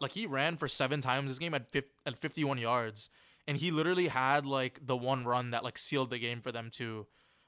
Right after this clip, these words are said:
Um, so, like, his mobility was definitely key to the Chiefs winning this game because that Jets secondary is solid. I mean,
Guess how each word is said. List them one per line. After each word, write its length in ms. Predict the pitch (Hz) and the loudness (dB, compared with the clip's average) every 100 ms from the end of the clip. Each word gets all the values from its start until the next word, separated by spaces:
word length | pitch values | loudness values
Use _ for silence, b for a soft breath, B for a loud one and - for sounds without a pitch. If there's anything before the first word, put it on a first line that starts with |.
| b | b
Um, 300 | 139 120 113 | -2 -2 -2
so, 140 | - 139 | -2 2
like, 240 | 127 - - | 0 -2 -6
his 260 | 143 180 | 0 2
mobility 460 | 170 151 127 135 143 | 2 0 2 2 2
was 120 | 139 | -2
definitely 300 | 123 127 135 | -2 -4 -6
key 420 | - - 131 131 | -8 -10 -6 -4
to 200 | 139 - | -4 -6
the 160 | 120 120 | -4 -4
Chiefs 640 | - - 127 123 - - - | -4 -4 -4 -6 -8 -10 -12
winning 300 | 117 117 131 | -8 -4 -4
this 180 | 120 110 | -4 -6
game 440 | 123 113 127 175 B B B | -4 -4 -4 -8 B B B
because 260 | - 139 135 | -4 0 2
that 160 | 131 127 | 2 0
Jets 360 | 117 135 175 | 2 2 2
secondary 460 | - 160 180 190 170 | 0 0 0 0 2
is 120 | 135 | 0
solid. 420 | - 131 151 120 | 2 2 4 2
I 120 | 113 | 0
mean, 380 | 117 120 117 110 | -4 -6 -8 -12